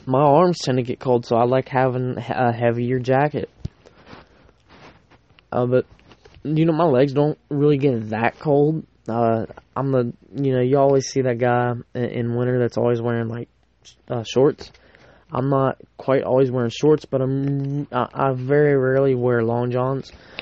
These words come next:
Other than when I am hunting for a long time, and th-, the thing is, you don't have to wear very heavy gear when you're moving a lot.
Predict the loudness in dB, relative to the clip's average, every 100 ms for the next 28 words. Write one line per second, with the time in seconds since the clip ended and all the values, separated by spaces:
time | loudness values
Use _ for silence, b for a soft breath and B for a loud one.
0 | B B 4 4 4 2 2 2 2 0
1 | 0 0 2 4 2 2 0 0 -2 -4
2 | _ -10 -8 -10 -8 -6 -2 0 2 0
3 | 0 -2 -2 0 0 0 0 0 2 2
4 | 2 -2 -2 0 0 0 -4 -4 -2 2
5 | 2 2 -4 -6 -4 -2 -2 -6